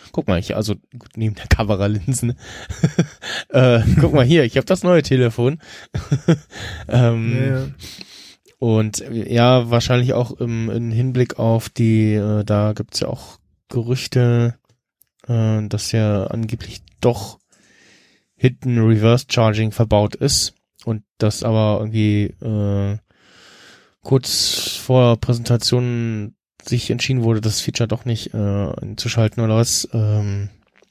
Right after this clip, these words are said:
Speaker 1: was vielleicht
Speaker 2: Ja.
Speaker 1: auch damit zu tun hat, dass dann das, was du drauflegst, irgendwie besser drauf liegen würde. Ähm, und, also es hieß ja so,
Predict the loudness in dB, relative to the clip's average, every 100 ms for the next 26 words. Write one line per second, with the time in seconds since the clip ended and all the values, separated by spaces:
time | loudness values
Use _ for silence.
0 | _ _ _ _ _ _ -20 -14 -8 -2
1 | 2 2 4 2 0 -4 -2 0 0 -2
2 | -4 -12 _ _ _ _ -2 0 2 0
3 | 0 -2 -2 -8 -6 -2 -2 0 -2 -2
4 | -4 -2 -2 -2 -2 -2 -2 -4 -12 -10
5 | -6 -4 0 2 4 4 2 0 _ _
6 | _ _ _ _ _ _ _ 2 4 4
7 | 0 -2 -4 -6 -10 -20 _ _ _ _
8 | _ _ _ _ _ _ _ -6 -6 -4
9 | -4 -4 0 0 4 4 4 2 2 0